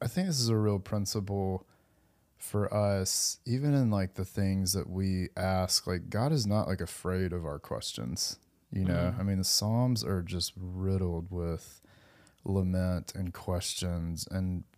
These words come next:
Speaker 1: wondering. Habakkuk, um, so I, I just read through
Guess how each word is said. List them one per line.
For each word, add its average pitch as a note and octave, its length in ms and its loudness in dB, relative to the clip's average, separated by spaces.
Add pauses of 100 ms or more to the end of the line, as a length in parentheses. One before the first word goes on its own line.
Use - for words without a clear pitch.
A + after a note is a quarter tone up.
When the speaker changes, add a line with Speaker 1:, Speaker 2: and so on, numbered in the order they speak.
Speaker 1:
wondering. F2+ 540 -2
Habakkuk, F#2 800 -2 (180)
um, F2+ 380 -4
so - 160 -6 (180)
I, - 20 -6
I G2+ 40 -4
just F#2+ 300 -4
read F#2+ 240 -2
through F#2 320 -2